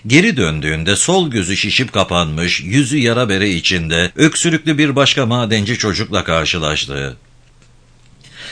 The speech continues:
Kazanç hırsının, tamahın ve nekesliğin Havza'yı yiyip bitirdiğini aklından geçirdi.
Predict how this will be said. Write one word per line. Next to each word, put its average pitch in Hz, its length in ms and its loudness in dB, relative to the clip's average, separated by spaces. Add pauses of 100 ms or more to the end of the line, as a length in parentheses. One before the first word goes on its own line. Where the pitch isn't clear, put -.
(140)
Kazanç 180 460 4
hırsının, 85 500 -2
tamahın 143 600 2
ve 151 140 2
nekesliğin 143 580 0
Havza'yı 127 460 0
yiyip 117 400 0
bitirdiğini 113 580 -2
aklından 90 640 -2
geçirdi. 73 600 -4